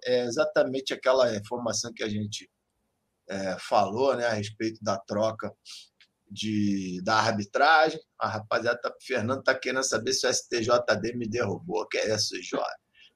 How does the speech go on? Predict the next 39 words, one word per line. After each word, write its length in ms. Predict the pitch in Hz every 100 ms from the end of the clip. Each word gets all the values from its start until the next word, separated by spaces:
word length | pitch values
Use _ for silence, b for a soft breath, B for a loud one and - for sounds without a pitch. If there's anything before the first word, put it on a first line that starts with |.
| -
Vai 160 | 104
ter 140 | - 120
que 140 | -
ter 100 | 131
mais, 280 | 127 143 131
tem 200 | - 143
que 120 | 165
ter 140 | 165 156
mais 340 | 160 165 151
bala 320 | - 147 156 160
na 120 | 143
agulha 340 | 110 147 151 -
pra 100 | 143
me 160 | 127 -
derrubar, 640 | 175 117 95 107 117 240
né? 100 | 113
Assim, 280 | 104 - - _
não. 300 | - 113 104 - _ _ _ -
Mas 260 | 117 127 -
tá 140 | 185
ali 200 | 175 160
no 160 | 190 175
site 360 | - 147 147
da 120 | - 135
C 280 | - 135
B 80 | 135
F, 340 | 151 147 175 -
Comissão 500 | 160 156 127 131 131
de 80 |
Arbitragem 600 | 143 143 147 - 147 170 175
comunica 440 | 170 156 151 170
a 40 |
substituição 760 | 165 147 139 - - 120 - 123
do 140 | 123
árbitro 460 | 113 123 127 131 - -
designado 640 | 143 127 143 135 135 139
pra 120 | - 143
atuar 420 | 143 123 123
em, 80 | 120